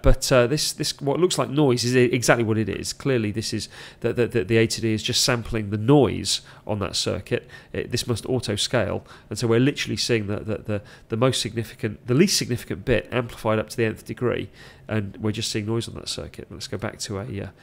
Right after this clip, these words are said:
a, a proper piece of equipment that's actually dragging power. There we go. Very typical. And we could turn that outlet off.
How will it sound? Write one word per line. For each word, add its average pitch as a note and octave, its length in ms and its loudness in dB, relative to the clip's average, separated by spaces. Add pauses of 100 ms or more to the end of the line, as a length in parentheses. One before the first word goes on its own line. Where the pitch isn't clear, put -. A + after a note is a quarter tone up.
(300)
a, - 60 -8
a - 260 -12
proper - 320 -6
piece - 240 6
of - 80 -8
equipment - 360 -8
that's - 80 -12
actually - 220 -12
dragging G2+ 400 -4
power. G2+ 360 -4 (420)
There G#2+ 160 -2
we G#2 100 -6
go. A2 280 -4 (280)
Very C3+ 180 -2
typical. - 520 -6 (320)
And - 80 -4
we G#3 80 2
could D3 160 -2
turn D3 260 4
that C3 160 0
outlet A#2+ 400 -4
off. D#3+ 300 -6